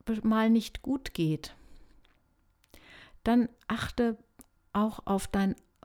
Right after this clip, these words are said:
deine Umgebung und auf das, was im Außen ist und versuch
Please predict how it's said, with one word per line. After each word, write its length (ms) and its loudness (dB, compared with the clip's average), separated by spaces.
deine 480 -2
Umgebung 680 2
und 180 -6
auf 320 -6
das, 260 -8
was 140 -6
im 160 -2
Außen 460 0
ist 180 -6
und 140 -6
versuch 500 -4